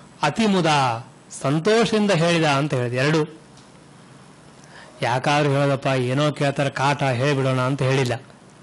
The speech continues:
ಅತಿಮುದ ಐತರೇಯಂ ಉಪದೇಶ ಅವತದ್ರಮಾಯಿ.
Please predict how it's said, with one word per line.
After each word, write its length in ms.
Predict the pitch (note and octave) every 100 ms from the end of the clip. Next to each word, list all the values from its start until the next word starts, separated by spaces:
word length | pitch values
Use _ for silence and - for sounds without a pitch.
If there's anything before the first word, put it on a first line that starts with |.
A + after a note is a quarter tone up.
| - - - - -
ಅತಿಮುದ 420 | C3+ F3 F3 F#3 G#3+ A3
ಐತರೇಯಂ 600 | F#3+ F#3 F#3 F3 D#3 D3+
ಉಪದೇಶ 400 | C3+ B2+ B2 A2+ - - - - - - - - - - - - - - - - -
ಅವತದ್ರಮಾಯಿ. 840 | C#3 C3+ D3+ C#3 B2+ B2 A#2 A2+